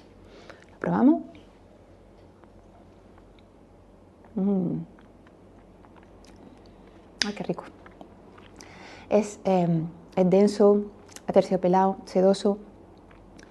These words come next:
es dulce, por supuesto, esto es un postre líquido, pero equilibrado, tiene una acidez muy correcta, eso es lo que hace, eso es lo que distingue a los Pedro Ximénez de calidad, a los bien elaborados, porque, eh, la acidez hace que, que, que el vino, aun siendo muy dulce,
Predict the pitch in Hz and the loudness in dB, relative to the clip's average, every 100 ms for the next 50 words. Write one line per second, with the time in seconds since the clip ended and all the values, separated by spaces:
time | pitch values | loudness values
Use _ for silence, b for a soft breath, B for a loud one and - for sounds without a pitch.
0 | - - 180 202 220 208 190 185 202 214 | -20 -8 4 6 6 0 -2 0 0 0
1 | 190 - 190 190 190 190 185 202 202 170 | -2 -4 -2 2 0 0 2 2 4 0
2 | 165 B B B B - 196 - 190 196 | -2 B B B B 2 4 4 4 4
3 | 190 233 202 208 240 262 254 240 226 233 | 6 6 4 4 6 8 6 4 4 6
4 | 220 214 196 190 196 - 170 180 226 226 | 4 2 0 0 0 -4 -4 0 2 4
5 | 214 202 202 208 196 190 - B B B | 4 0 -2 -2 -2 -2 -10 B B B
6 | 226 220 214 214 - 208 202 202 202 196 | 6 8 8 4 2 2 2 2 0 2
7 | 196 190 190 185 180 180 175 170 170 180 | 2 2 2 0 0 0 0 0 0 0
8 | 185 185 175 175 175 170 - - 185 175 | 0 0 0 0 -2 -2 -6 -4 0 -2
9 | - - - - - - - - - B | -4 -20 -20 -20 -20 -20 -20 -20 -18 B
10 | B B B B - 196 190 190 196 196 | B B B B 2 4 6 4 2 2
11 | 196 196 214 220 233 226 208 185 - 185 | 4 4 2 0 0 2 2 0 -2 -2
12 | 180 180 180 190 214 - 175 175 190 202 | 0 0 2 2 0 -4 -2 0 0 2
13 | 208 226 240 247 247 | 4 4 4 2 -2